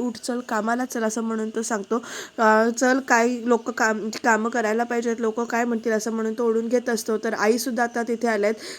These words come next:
समीरला सीमा कशी बघते बघा, आणि नुसते बसले, आणि सीमा, "अगं, तू चल ना," असं म्हणून आई विचारते.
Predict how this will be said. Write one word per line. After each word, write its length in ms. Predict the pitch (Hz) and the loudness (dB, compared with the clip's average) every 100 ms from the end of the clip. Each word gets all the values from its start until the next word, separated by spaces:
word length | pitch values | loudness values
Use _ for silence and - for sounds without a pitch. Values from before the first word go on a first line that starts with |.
| - | -6
समीरला 600 | 254 233 240 240 247 240 | -2 0 0 0 2 2
सीमा 340 | 240 254 240 | 2 -2 -2
कशी 380 | 233 226 - 247 | -2 -2 -2 -2
बघते 440 | 233 233 - 226 226 | -2 -4 -2 0 0
बघा, 240 | 214 202 | 0 0
आणि 400 | 202 202 214 226 - | 0 0 0 -2 -4
नुसते 320 | 247 233 247 | -2 -2 0
बसले, 440 | 226 220 214 214 208 - - - 233 | 0 0 0 -2 -2 -4 -18 -8 -2
आणि 460 | 214 226 233 233 220 233 | 0 0 -2 -6 -6 -6
सीमा, 440 | - 226 220 277 277 | -2 0 0 -2 -2
"अगं, 380 | 208 202 233 320 330 - - | -2 0 0 -2 -4 -18 -4
तू 120 | 262 269 | -2 0
चल 320 | - 262 359 | 0 0 0
ना," 120 | 302 | 0
असं 260 | 240 233 247 | 0 0 0
म्हणून 320 | 233 233 240 | 0 0 0
आई 280 | 240 220 233 | 2 4 4
विचारते. 460 | 233 226 214 196 | 2 0 -2 -2